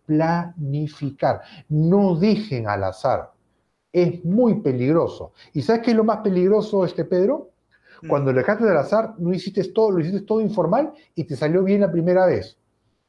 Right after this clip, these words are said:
Speaker 1: ¿Sabes por qué es peligroso? Porque vas a creer que todas las veces te van a salir igual.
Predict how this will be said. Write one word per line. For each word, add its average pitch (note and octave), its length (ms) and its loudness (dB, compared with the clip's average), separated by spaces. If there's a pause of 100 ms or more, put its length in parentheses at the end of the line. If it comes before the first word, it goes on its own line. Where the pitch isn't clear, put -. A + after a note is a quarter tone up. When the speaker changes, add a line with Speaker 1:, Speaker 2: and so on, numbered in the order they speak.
Speaker 1:
¿Sabes F3+ 220 -2
por F#3 140 -2
qué A3 80 0
es A#3+ 80 -2
peligroso? F#3 480 0
Porque C#3+ 200 0
vas F3+ 140 2
a G#3 140 0
creer F#3+ 560 0
que D#3+ 120 2
todas G#3+ 180 2
las F#3+ 100 2
veces G#3+ 160 2
te G3 40 2
van G3 100 2
a F#3 60 -2
salir F3+ 220 0
igual. F3+ 400 0